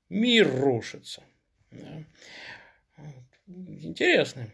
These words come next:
да, интересная мысль, вообще не новая, да, не новая. <clears throat>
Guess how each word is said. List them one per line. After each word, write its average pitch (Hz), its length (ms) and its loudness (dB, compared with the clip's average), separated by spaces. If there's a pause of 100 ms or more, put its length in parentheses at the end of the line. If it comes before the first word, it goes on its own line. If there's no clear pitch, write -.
да, 139 260 -10
интересная - 600 -4
мысль, 285 300 -2
вообще 170 260 -4
не 240 100 0
новая, 220 500 2 (240)
да, 175 400 -12 (160)
не 156 260 -12
новая. 190 500 -4 (600)
<clears throat> 156 100 -2